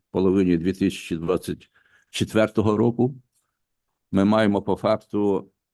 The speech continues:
біля дев'яносто тисяч закритих фопів. Це на п'ятдесят чотири відсотка більше, ніж за аналогічний період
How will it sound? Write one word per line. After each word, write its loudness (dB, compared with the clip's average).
біля 0
дев'яносто -2
тисяч -4
закритих -4
фопів. -10
Це -2
на 2
п'ятдесят 0
чотири 0
відсотка -2
більше, -4
ніж -8
за -2
аналогічний -2
період -2